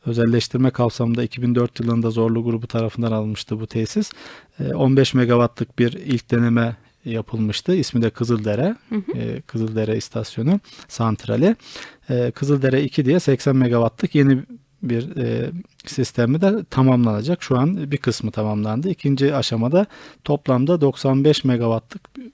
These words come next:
Speaker 1: bayağı kurulu bir güç olacak
Speaker 2: Hı.
Speaker 1: burada. Dediğim gibi bu dünyada da sayılı santrallerden bir tanesi olacak. Şimdi jeotermal, e, enerjideki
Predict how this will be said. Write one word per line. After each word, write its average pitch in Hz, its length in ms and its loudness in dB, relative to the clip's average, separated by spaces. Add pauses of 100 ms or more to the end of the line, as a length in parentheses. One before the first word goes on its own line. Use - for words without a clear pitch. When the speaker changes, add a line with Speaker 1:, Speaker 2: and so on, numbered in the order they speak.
Speaker 1:
bayağı 151 440 2
kurulu 147 400 0
bir 147 60 0
güç 147 200 -2
olacak 104 380 0
Speaker 2:
Hı. 226 80 -4
Speaker 1:
burada. 135 280 2 (460)
Dediğim 139 280 4
gibi 131 180 2
bu 165 360 2
dünyada 131 400 2
da 165 80 0
sayılı 131 500 2
santrallerden 120 800 0
bir 143 100 0
tanesi 120 420 -2
olacak. 143 280 -2 (400)
Şimdi 165 220 0
jeotermal, 156 680 4
e, 147 260 0
enerjideki 139 600 2